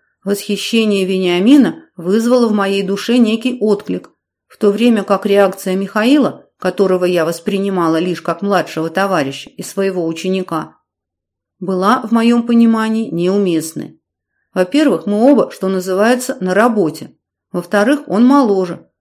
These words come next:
по всем позициям мне проигрывает, а я интересуюсь только лидерами. Савельева, к слову, тоже сложно отнести к этой категории.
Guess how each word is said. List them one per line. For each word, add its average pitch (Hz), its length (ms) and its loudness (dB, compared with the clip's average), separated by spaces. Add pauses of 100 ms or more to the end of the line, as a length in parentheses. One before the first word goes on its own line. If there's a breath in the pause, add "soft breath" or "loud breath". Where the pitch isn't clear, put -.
(120)
по 180 100 -4
всем 247 260 -2
позициям 233 680 -2
мне 156 200 0
проигрывает, 196 840 -2 (260)
а 165 120 -6
я 196 240 0
интересуюсь 220 640 0
только 220 400 0
лидерами. 160 720 -2 (580)
Савельева, 220 600 2
к 165 80 -6
слову, 185 340 0
тоже 285 320 2
сложно 180 480 0
отнести 220 480 -2
к 233 100 -4
этой 165 200 -2
категории. 165 800 -4